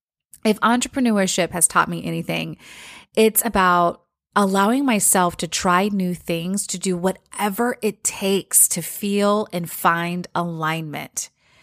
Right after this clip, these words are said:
in my business. And that has sort of spilled over into my life, this idea of alignment. Learning how to master the ability to change and pivot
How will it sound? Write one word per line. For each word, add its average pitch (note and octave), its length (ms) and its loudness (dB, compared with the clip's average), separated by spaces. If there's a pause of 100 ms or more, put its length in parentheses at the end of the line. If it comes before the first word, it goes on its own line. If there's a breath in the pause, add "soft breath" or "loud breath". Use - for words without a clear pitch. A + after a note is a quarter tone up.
(520 soft breath)
in A3+ 200 4
my A#3 160 2
business. F3+ 580 0
And F3 180 -4
that E3+ 140 2
has F3 180 -2
sort F3 240 0
of - 240 -12
spilled - 520 2
over D#3+ 260 -2
into D#3 220 -6
my C#3+ 160 -8
life, - 400 -10
this E3 200 0
idea C#3+ 280 -8
of - 120 -12
alignment. D3 560 -8 (1080 loud breath)
Learning B3+ 420 2
how D4+ 180 2
to C4+ 100 2
master F#3+ 500 2
the F#3 160 2
ability F3 640 0
to - 140 -6
change F#3 880 2
and F3 220 -2
pivot G3 720 0